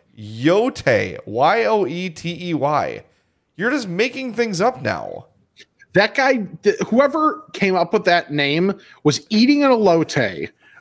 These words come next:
Speaker 2: when <laughs> that happened.
Speaker 1: What's your name of the company? Okay, good. Yeah, sounds good.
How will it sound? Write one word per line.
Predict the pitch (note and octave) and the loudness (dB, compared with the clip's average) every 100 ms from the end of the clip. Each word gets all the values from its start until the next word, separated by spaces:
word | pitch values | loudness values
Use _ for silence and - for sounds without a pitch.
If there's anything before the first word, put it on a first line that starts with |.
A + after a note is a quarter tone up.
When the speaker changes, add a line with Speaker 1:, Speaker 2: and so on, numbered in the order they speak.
| - | 0
Speaker 2:
when | C3+ G3 C4+ D4 | 4 4 4 2
<laughs> | - - | 2 2
that | - - - - | 2 0 -4 0
happened. | G#3+ G#3+ - - E3+ C#3+ D#3+ - - - C#4+ G4+ | 2 0 -4 -8 -8 -8 -10 -10 -16 -14 -16 0
Speaker 1:
What's | - C#4+ | 2 2
your | C#4 | -2
name | B3 B3 | -4 -2
of | A#3 | -2
the | |
company? | A#3 A3 B2 - - - A2 B2 C3 - G2 G2+ F#2+ _ _ | -2 -2 -4 -10 -20 -6 0 0 0 -2 -2 -2 -4 _ _
Okay, | F3 A3 B3+ | -2 0 -2
good. | - F3 D#3+ D#3 | -2 0 0 0
Yeah, | C3 C3 | -2 0
sounds | B2+ C#3+ A#2+ | -2 -4 -4
good. | C#3 A2 | -4 -4